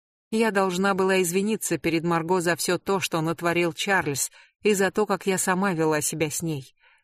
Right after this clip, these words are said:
А потом мы сможем расстаться навсегда, и наша дружба постепенно увянет. Останется лишь поднимать тосты во время встреч выпускников,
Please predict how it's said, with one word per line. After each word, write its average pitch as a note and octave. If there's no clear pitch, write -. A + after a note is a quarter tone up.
А G3+
потом A3
мы F#3+
сможем F#3
расстаться F3+
навсегда, F3+
и D#3+
наша F3
дружба F3+
постепенно E3+
увянет. C3
Останется A3+
лишь F#3
поднимать F#3
тосты G#3
во E3
время E3
встреч -
выпускников, E3+